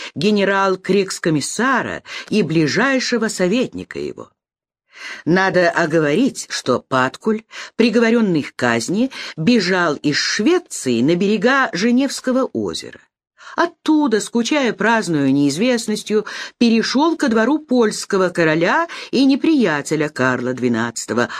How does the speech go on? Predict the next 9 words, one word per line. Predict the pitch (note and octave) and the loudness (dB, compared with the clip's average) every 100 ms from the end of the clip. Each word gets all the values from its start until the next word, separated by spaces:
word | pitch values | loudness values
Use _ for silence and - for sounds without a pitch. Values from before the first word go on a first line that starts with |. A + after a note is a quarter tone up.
| - | -2
Августа. | C#3+ C3 A#2 F#2+ A2 - - - - _ - - - | 2 2 0 -6 -8 -10 -12 -20 -20 _ -14 -12 -2
Но | D#3+ G3 | 2 4
и | G#3+ | 2
при | G#3+ A#3+ | 2 2
этом | C#4+ B3 D3+ B2 | 2 0 0 -2
государе, | A2 - A#2+ G3 B3 C#3 G2+ - - - | -2 -2 0 0 0 0 -4 -8 -10 -4
вялым, | C#3+ F3 G3 E3 B2 G#2+ | 0 2 2 0 0 0
ненадёжным, | B2+ C3+ A#2 D3+ F#3+ D3 G#2+ F#2 D#2+ - - - | 2 2 2 2 2 0 -4 -8 -8 -14 -16 -6
неславолюбивым, | D#3 G3+ G#3+ G3+ G#3 G3 F#3+ F#3+ E3+ G3 A#3+ D3+ G#2+ E2+ | 0 2 2 0 0 2 2 2 0 2 2 0 -2 -6